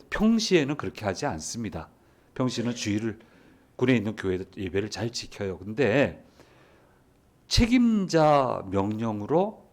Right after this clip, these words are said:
전투 휴무일에 예배를 드리고 주일 예배 못 드리게 할 정책이 하달될 거다라는 얘기가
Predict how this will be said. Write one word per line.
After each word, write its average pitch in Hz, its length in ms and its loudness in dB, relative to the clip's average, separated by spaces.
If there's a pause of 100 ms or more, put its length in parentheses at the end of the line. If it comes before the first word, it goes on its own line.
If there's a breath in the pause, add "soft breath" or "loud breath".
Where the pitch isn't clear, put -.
(1300)
전투 131 640 2
휴무일에 113 840 -2
예배를 92 440 -4
드리고 98 300 -10
주일 110 340 -4
예배 92 240 -8
못 - 320 -10
드리게 160 360 -4
할 104 360 -6 (420 soft breath)
정책이 117 800 0 (360 loud breath)
하달될 131 680 -4
거다라는 113 680 -2
얘기가 95 460 -4